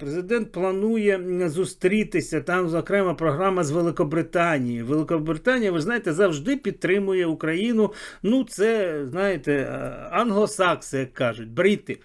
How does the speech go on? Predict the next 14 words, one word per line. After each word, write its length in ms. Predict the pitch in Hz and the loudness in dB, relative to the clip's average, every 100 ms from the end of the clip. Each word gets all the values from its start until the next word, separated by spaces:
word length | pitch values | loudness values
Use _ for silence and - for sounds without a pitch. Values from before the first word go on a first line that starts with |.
| - - - | -18 -18 -4
Так 220 | - - | -2 2
от 180 | 240 226 | 2 2
він 240 | 208 190 170 | 0 0 0
зустрінеться 840 | 190 196 - 214 202 180 - 156 - | -2 -2 2 2 2 0 -4 -6 0
обов'язково 1080 | 226 208 196 185 190 185 - 196 170 131 120 | 2 4 4 4 0 -2 0 2 2 0 -6
з, 60 | |
з 160 | 135 - | -10 -6
королем 480 | 175 180 185 175 147 | -2 0 0 0 -2
Чарльзом 600 | - 165 151 151 185 196 | -2 2 2 0 -6 -4
Третім, 520 | 214 226 226 240 247 - - - | -2 0 -2 -2 -4 -6 -20 -2
прем'єр-міністром 1080 | 170 208 208 214 180 185 185 180 - 160 156 | 4 4 4 4 2 0 -2 -2 -2 -2 -4
Кіром, 580 | - 190 208 165 143 143 | -4 0 2 2 -2 -2
е, 400 | 143 147 147 143 | -2 -2 -2 -4
Стармером 800 | - - 170 185 226 254 269 | -6 -2 0 0 -2 -2 -2